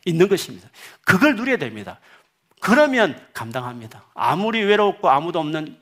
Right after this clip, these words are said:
영국 땅에 와도 반드시 공부해내고 어려운 치열한 경쟁에서도 일해낼 수 있는 사람이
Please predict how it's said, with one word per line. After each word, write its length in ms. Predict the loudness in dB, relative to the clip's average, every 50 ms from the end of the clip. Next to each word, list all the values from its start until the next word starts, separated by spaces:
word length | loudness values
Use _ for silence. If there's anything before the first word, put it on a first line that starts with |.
| _ _ -8
영국 240 | -8 -8 -8 -8 -8
땅에 140 | -8 -6
와도 220 | -6 -6 -8 -10 -12 -14
반드시 500 | -8 -4 -2 0 2 2 2 0 0 -2
공부해내고 680 | -4 -4 -2 -2 -2 -2 -2 -4 -8 -10 -12 -14 -14 -16 -20 -20 -20 _ _ _ _ 2
어려운 340 | 4 6 6 6 4 4
치열한 480 | 2 0 2 4 4 4 4 2 0 -2
경쟁에서도 560 | -6 -6 -4 -2 -2 -2 -2 -4 -6 -8 -10
일해낼 420 | -10 -6 -4 -4 -4 -4 -4 -6 -8
수 120 | -10 -12
있는 100 | -14 -12
사람이 360 | -12 -12 -12 -12 -14 -14 -16